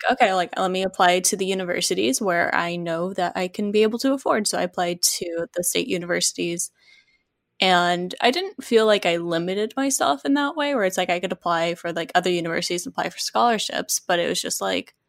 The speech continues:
I don't know. I didn't feel that, like, I was missing out because I'm just like, you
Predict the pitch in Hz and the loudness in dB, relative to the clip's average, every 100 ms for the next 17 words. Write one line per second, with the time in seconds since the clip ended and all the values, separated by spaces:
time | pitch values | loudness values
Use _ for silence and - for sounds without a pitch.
0 | _ _ _ _ _ _ _ 247 254 247 | _ _ _ _ _ _ _ 0 2 4
1 | 185 180 - 208 240 247 - - - 220 | 2 0 0 4 6 4 2 -6 0 4
2 | 214 208 196 175 170 - - - _ _ | 4 4 4 2 2 -4 -10 -20 _ _
3 | - 196 185 185 190 185 185 170 165 - | -2 4 4 4 0 0 0 0 -2 -2
4 | - 190 180 180 - 185 175 - 247 226 | -4 -4 -2 -2 -2 -2 -4 -4 -4 -4